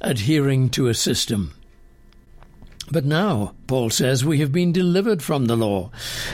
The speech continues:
having died to what we, uh, were held by. Died. Well, that's a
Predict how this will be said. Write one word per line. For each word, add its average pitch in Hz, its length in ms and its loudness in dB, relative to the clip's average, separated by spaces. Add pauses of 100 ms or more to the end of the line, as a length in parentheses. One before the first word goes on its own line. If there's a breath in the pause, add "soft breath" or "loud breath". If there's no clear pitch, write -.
having 151 320 0
died 151 560 0 (320 loud breath)
to 165 140 2
what 151 300 -2
we, 147 420 2 (320 loud breath)
uh, 143 340 2
were 143 240 2
held 160 400 2
by. 95 420 -2 (1300 loud breath)
Died. 120 680 -2 (800 loud breath)
Well, 131 140 2
that's 160 340 0
a 107 360 -2